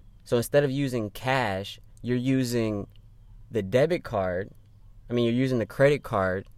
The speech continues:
to make all your purchases. Now what you're doing is you're getting points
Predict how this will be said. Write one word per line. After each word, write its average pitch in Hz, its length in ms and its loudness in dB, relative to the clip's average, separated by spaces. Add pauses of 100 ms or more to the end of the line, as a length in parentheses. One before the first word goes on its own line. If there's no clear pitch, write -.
to - 100 0
make 120 220 2
all 117 160 4
your 113 140 2
purchases. 113 680 0 (260)
Now 135 280 2
what 135 140 4
you're 120 120 0
doing 120 380 2
is 113 300 -4
you're 113 160 0
getting 110 380 0
points 131 680 0